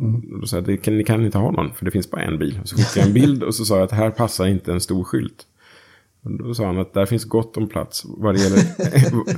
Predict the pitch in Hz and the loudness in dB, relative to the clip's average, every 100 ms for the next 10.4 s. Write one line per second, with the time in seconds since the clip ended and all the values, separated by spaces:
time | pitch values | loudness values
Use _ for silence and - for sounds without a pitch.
0 | - 131 - - 120 - 117 135 131 - | -6 -10 -6 0 0 0 0 2 2 0
1 | 107 113 104 98 92 - 107 95 87 113 | 0 2 2 2 2 2 2 4 4 2
2 | 120 123 - 175 170 190 175 - 180 - | 2 -4 2 2 2 0 -2 -2 -6 -4
3 | - - - 175 - 175 170 - 175 - | -6 -4 -6 -6 -4 -6 -6 -8 -8 -6
4 | - - - - _ _ _ - - - | -10 -10 -12 -12 _ _ _ -18 -18 0
5 | 185 - - - 160 160 208 196 180 - | 2 2 -8 -2 2 2 4 4 4 4
6 | 170 160 151 139 - 170 170 156 143 139 | 4 2 0 0 6 6 6 0 2 2
7 | 135 139 131 135 127 117 - - - - | 4 2 2 2 4 2 0 -2 -8 -10
8 | _ _ 143 156 160 185 - - 143 131 | _ _ 4 4 2 -8 -12 -8 0 4
9 | 120 113 101 104 82 139 - - - - | 4 4 4 4 4 4 2 0 -4 -4
10 | - - 117 123 | -6 2 4 4